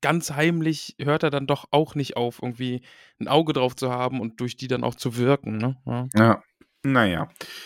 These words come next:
Speaker 2: auf jeden Fall, die Adler sind da, alles ist gut. Also an sich funktioniert diese Geheimhaltetaktik total.
Speaker 1: Ja.
Speaker 2: Tuor bleibt auch in Gondolin. Ähm, er, und ich find das, ich find ja die Formulierung immer gut. "Er wurde mächtig an Körper und Geist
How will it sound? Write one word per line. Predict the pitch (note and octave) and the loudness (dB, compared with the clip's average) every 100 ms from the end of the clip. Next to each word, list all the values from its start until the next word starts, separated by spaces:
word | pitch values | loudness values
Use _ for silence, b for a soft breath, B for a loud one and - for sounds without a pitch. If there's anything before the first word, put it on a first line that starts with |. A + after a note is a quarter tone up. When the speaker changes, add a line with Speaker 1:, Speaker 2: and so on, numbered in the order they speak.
| B | B
Speaker 2:
auf | - A2+ | -4 0
jeden | C#3 C#3 | 0 0
Fall, | B2+ C3 B2 | 0 0 2
die | B2 | 2
Adler | F#2 A#2 A2+ | 0 0 -2
sind | G2 F#2 | -4 -2
da, | D#3 G#3+ D4+ - _ - | -2 -2 -4 -8 _ -2
alles | F#3 B3+ - | 0 0 -6
ist | - | -10
gut. | - A3+ G#2+ - | -8 -6 -4 -2
Also | A#2+ C3+ | 0 0
an | C#3 | 0
sich | C3+ - | 0 -2
funktioniert | - F3 - C#3+ G3 A3 | -4 -8 -6 -2 -2 -2
diese | F3 | -2
Geheimhaltetaktik | C#3 C#3 D#3+ D3 D3 C#3 D3+ | 2 2 2 -2 -4 -4 -8
total. | - D3+ - F2+ A#2+ E3 _ - | -6 -4 2 2 0 -8 _ 0
Speaker 1:
Ja. | C#3 C3 D#3 _ _ B B | 2 2 0 _ _ B B
Speaker 2:
Tuor | - D#3+ A#2+ | 0 4 4
bleibt | G#2+ C#3 - - | 4 0 0 -4
auch | - | -4
in | D#3 D3 | -2 0
Gondolin. | C#3+ D3 C#3+ C3+ C3+ C3+ C#3 - b b _ | 0 2 0 0 0 -2 -4 -12 b b _
Ähm, | A#2 A2+ A2+ A#2 - | 2 2 2 -4 -2
er, | B2 A2 - | 0 0 -2
und | A2+ - | -6 -6
ich | - | -6
find | A#2+ | -4
das, | B2+ - | -4 -6
ich | - | -8
find | A#2 | -2
ja | A2 | 0
die | |
Formulierung | - G#2 G#2+ F#2+ | 0 -4 -2 0
immer | F#2+ | -2
gut. | G2+ | -2
"Er | G#2 G#2 | -2 2
wurde | A#2+ | 2
mächtig | G#2+ A#2+ - A2+ - | 2 -2 -2 -6 -4
an | G#2 | -4
Körper | - A#2+ A#2 G#2+ | 2 2 4 2
und | F#2 - | 0 -2
Geist | G2 F2+ F#2 - | -2 -2 -4 -10